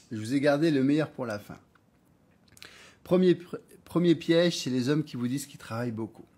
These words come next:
Écoutez-moi, écoutez-moi bien, ça,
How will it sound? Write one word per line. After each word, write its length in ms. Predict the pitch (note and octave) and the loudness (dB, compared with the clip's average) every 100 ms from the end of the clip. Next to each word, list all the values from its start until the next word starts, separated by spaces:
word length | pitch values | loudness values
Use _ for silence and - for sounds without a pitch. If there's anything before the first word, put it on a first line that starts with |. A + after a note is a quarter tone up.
| _ _ _ _ _ _ _ _ - - _ | _ _ _ _ _ _ _ _ -20 -20 _
Écoutez-moi, 540 | - - C3 C3 D#3+ - | -20 -10 -4 -2 -2 -4
écoutez-moi 520 | - C#3+ - D#3 D3+ | -10 -14 -6 -2 -2
bien, 200 | D3 G#3 | -2 -8
ça, 320 | - - A#2 | -10 -8 -6